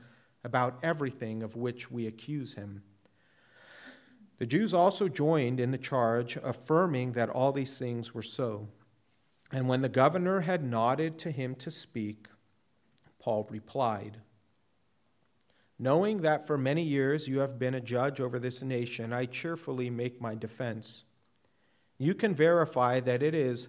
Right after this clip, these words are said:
not more than twelve days since I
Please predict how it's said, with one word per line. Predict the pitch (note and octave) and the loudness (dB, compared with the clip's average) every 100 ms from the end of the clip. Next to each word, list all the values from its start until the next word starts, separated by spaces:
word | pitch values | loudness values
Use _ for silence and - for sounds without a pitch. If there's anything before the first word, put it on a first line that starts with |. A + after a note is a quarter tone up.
| - | -10
not | A#2 B2 F#3+ E3 | 0 2 2 2
more | D3 C#3+ | 2 2
than | C3 B2 A2+ | 0 -2 -4
twelve | - E3+ F#3 C#3 | -4 0 0 0
days | C3+ A#2+ A2 A2 - | 2 2 2 -2 -6
since | - B2+ - | -6 -6 0
I | C3+ C#3+ D3+ | 0 2 -2